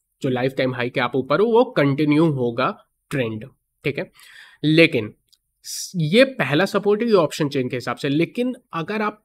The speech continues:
प्रॉपर टेक्निकल ऑप्शन चेन मिला के देखोगे सबसे इंपॉर्टेंट सपोर्ट उन्नीस चार सौ से उन्नीस तीन सौ की रेंज में है। मैं स्ट्रेटजी में इसको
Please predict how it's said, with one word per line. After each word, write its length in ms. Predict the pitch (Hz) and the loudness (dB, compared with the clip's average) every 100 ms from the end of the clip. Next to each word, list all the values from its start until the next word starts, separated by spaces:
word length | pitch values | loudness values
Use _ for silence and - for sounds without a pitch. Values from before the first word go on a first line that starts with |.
| - | -8
प्रॉपर 420 | 147 143 - 214 | -6 -6 -2 0
टेक्निकल 600 | 214 - 147 156 156 202 | 0 -4 -6 -4 -2 0
ऑप्शन 300 | 185 - 190 | 0 -2 -4
चेन 200 | 185 190 | 0 0
मिला 220 | 165 139 | 0 0
के 120 | 143 160 | 0 -2
देखोगे 300 | 151 160 202 | -2 -2 -4
सबसे 440 | - 135 - 175 | -4 -8 -4 -2
इंपॉर्टेंट 420 | 151 139 131 135 | 0 0 0 0
सपोर्ट 440 | 139 135 151 208 208 - - - | -4 -4 0 0 -2 -20 -20 -4
उन्नीस 480 | 147 156 156 175 - - | 2 4 6 4 0 -6
चार 340 | 165 139 143 | 0 2 2
सौ 160 | 147 151 | 0 -2
से 120 | 139 | 2
उन्नीस 440 | 156 139 156 - - | 2 2 0 -2 -6
तीन 220 | 151 147 | 0 2
सौ 240 | 147 160 151 | 2 0 0
की 180 | 156 | 0
रेंज 440 | 139 120 127 123 - | -2 -2 -4 -6 -8
में 100 | 113 | -10
है। 100 | 117 - _ _ _ 160 | -10 -14 _ _ _ 2
मैं 120 | 165 | 2
स्ट्रेटजी 540 | - 160 143 147 147 | 2 0 2 2 2
में 120 | 175 | 2
इसको 320 | 151 143 170 | 2 0 0